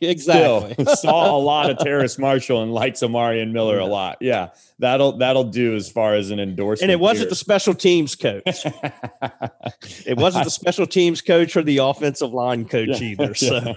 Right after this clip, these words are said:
Speaker 1: yeah. <laughs> Uh, I will,
Speaker 2: it's
Speaker 1: I will
Speaker 2: something, it's someone who I put stock into what he said. <laughs>
Speaker 1: I,
Speaker 2: Could have
Speaker 1: I
Speaker 2: been
Speaker 1: think
Speaker 2: the kicking coach. I'd have said, "Come on, man.
Speaker 1: <laughs>
Speaker 2: How much of practice did you watch?" <laughs>
Speaker 1: Wasn't even there. Um, <laughs> the, uh, I, I'm gonna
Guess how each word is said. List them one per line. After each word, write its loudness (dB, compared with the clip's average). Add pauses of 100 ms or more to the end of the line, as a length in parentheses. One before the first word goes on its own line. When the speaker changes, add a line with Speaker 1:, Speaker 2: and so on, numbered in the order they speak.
Speaker 1:
yeah. 2
<laughs> -4 (520)
Uh, 2
I 0
will, 4
Speaker 2:
it's 2
Speaker 1:
I 6
will 2
Speaker 2:
something, 0
it's -2
someone 0
who 4
I 2
put 0
stock -2
into -4
what 2
he -4
said. -4
<laughs> -12
Speaker 1:
I, -4
Speaker 2:
Could 0
have 6
Speaker 1:
I 6
Speaker 2:
been 4
Speaker 1:
think 4
Speaker 2:
the 4
kicking 0
coach. 2
I'd 2
have -4
said, 0
"Come -2
on, -2
man. -2 (160)
Speaker 1:
<laughs> -6
Speaker 2:
How -4
much 2
of 0
practice 0
did -6
you -6
watch?" -4 (600)
<laughs> -12
Speaker 1:
Wasn't 2
even -2
there. -8 (260)
Um, 0
<laughs> -6
the, 2
uh, 2
I, -4
I'm -2
gonna -2